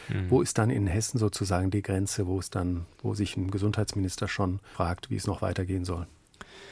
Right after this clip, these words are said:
Speaker 1: Also wir hoffen ja, dass wir diesen dramatischen Zeitpunkt gar nicht erreichen, indem wir, ähm, versuchen, die Infektionskurve zu drücken und auch gleichzeitig zu strecken. Und zwar so,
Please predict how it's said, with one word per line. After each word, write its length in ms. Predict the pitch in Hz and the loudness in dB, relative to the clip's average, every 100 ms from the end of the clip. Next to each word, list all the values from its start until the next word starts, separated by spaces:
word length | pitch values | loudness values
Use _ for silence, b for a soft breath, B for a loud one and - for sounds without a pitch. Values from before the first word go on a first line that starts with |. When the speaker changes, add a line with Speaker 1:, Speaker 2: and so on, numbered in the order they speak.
| B B B B | B B B B
Speaker 1:
Also 180 | 117 107 | 4 6
wir 120 | 104 | 6
hoffen 240 | 123 - | 6 8
ja, 140 | 127 120 | 8 8
dass 240 | 110 - | 6 6
wir 140 | 113 110 - - - | 4 4 -2 -6 2
diesen 240 | 113 110 | 4 6
dramatischen 580 | 104 98 101 107 - 117 | 4 4 4 4 4 4
Zeitpunkt 520 | - 107 107 113 104 | 4 4 4 2 4
gar 160 | 101 98 | 4 4
nicht 160 | 104 | 4
erreichen, 600 | 107 101 87 90 107 131 | 2 2 2 2 4 2
indem 400 | 98 98 95 104 | 2 4 4 4
wir, 400 | 101 98 95 92 - - | 4 4 2 -2 -6 -2
ähm, 240 | 95 92 | -2 -2
versuchen, 720 | - 92 110 110 107 101 107 - - _ - | -2 0 4 6 6 4 0 -6 -18 _ -4
die 140 | 104 98 | 0 2
Infektionskurve 1120 | 104 95 95 - 107 107 110 - 117 110 104 | 0 0 -4 0 2 2 2 2 4 4 4
zu 140 | - | 0
drücken 440 | 101 101 117 - 110 | 0 2 2 2 2
und 220 | 113 110 | 2 0
auch 160 | 98 - | -2 0
gleichzeitig 560 | 104 104 - 98 95 | 0 0 0 0 0
zu 140 | - - | -4 -6
strecken. 520 | - - 101 107 85 | -2 0 2 2 0
Und 160 | 90 | -2
zwar 220 | - 90 87 | 0 0 2
so, 280 | 90 107 | 4 2